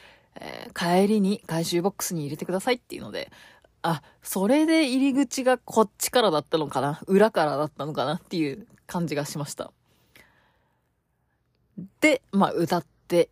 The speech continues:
いくわけなんですけど、あ、そう、客席と話してて、「お金なら払うで」みたいなね、<laughs> ヤジが飛んだんですけど、「わあ、大阪っぽいな、帰ってきたな」みたいな、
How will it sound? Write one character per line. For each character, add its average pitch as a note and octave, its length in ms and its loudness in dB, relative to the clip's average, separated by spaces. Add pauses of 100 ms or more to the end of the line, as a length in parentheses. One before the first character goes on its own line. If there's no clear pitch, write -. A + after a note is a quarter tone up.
(120)
い F3 140 -4
く F#3 360 -10
わ G#3 140 -2
け F#3+ 180 -2
な D#3 140 -2
ん C3+ 220 -8
で B2+ 160 -16
す - 280 -12
け - 220 -20
ど、 - 280 -2 (260)
あ、 - 160 0 (420)
そ - 160 -6
う、 - 100 -12
客 - 240 -4
席 G#3+ 600 -6
と G3 180 0
話 G3+ 320 -2
し - 40 -14
て - 80 -18
て、 - 320 -12 (1900)
「お G#3 120 -2
金 C#4 240 2
な D4+ 100 4
ら C#4 140 4
払 C#4+ 340 2
う - 20 0
で」 C4+ 340 0
み A3+ 100 -2
た F#3+ 120 4
い - 80 -4
な - 80 -12
ね、 - 200 -6 (180)
<laughs> - 140 -8
ヤ G#3+ 200 6
ジ G3+ 140 -6
が - 200 -4
飛 F3+ 140 -2
ん F3 40 -2
だ F3 80 0
ん D#3+ 40 -8
で G#3 80 -12
す - 80 -16
け - 60 -12
ど、 C3+ 140 -10 (480)
「わ F3 260 6
あ、 E3+ 100 4
大 G3+ 160 6
阪 G3+ 180 -4
っ - 100 -4
ぽ B3+ 120 4
い A3+ 80 0
な、 C4 340 0
帰 B3+ 60 -2
っ B3 40 -2
て - 140 -8
き - 60 -10
た A#3 100 -6
な」 C4+ 240 -2
み B3+ 100 -6
た - 100 4
い - 20 8
な、 - 80 2